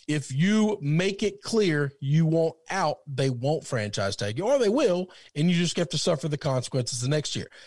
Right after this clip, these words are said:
So he would be gone after next year anyway. I don't know why he signed the deal.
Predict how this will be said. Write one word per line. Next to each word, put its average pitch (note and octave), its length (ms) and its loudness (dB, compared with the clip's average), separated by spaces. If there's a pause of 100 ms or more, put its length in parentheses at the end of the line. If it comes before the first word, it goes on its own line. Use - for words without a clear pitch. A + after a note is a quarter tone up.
(140)
So G3 160 0
he A3 140 4
would A3+ 160 2
be G3 140 2
gone F#3 280 2
after F3 240 0
next D3+ 300 -2
year C3+ 160 2
anyway. C#3 420 -4 (800)
I C4+ 220 2
don't A#3 300 0
know A3 140 4
why F#3+ 260 0
he F3 160 0
signed D#3+ 400 -2
the B2 60 0
deal. A2 300 -2